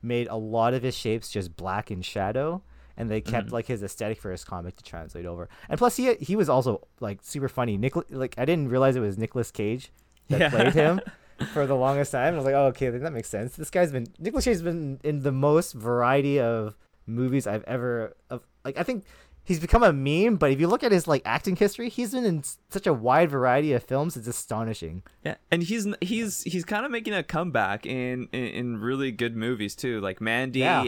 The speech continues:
Speaker 2: and I just watched The Color Out of Space two days ago,
Speaker 1: I
Speaker 2: and it was amazing.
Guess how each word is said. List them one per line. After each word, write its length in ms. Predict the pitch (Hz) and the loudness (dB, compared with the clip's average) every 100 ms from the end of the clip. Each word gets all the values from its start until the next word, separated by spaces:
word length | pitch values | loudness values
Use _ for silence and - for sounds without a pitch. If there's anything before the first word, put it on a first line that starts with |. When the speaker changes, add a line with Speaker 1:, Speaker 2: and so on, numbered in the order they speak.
| - | -2
Speaker 2:
and 260 | 110 107 | -4 -2
I 80 | 101 | -2
just 180 | 101 110 | -4 -2
watched 340 | 120 107 - - - - - | 0 0 -4 -20 -20 -18 -6
The 80 | 117 | -4
Color 260 | 127 113 | -2 0
Out 140 | 107 104 | 0 0
of 80 | |
Space 720 | - - 110 120 139 - - - - | -4 -4 -2 0 -2 -6 -8 -12 -8
two 140 | 135 | -4
days 200 | 123 139 | -2 -2
ago, 300 | 135 139 143 | -2 0 0
Speaker 1:
I 60 | 131 | -2
Speaker 2:
and 80 | |
it 40 | 113 | -2
was 120 | 104 | -6
amazing. 680 | 98 95 117 127 139 143 | -6 -4 -4 -6 -8 -10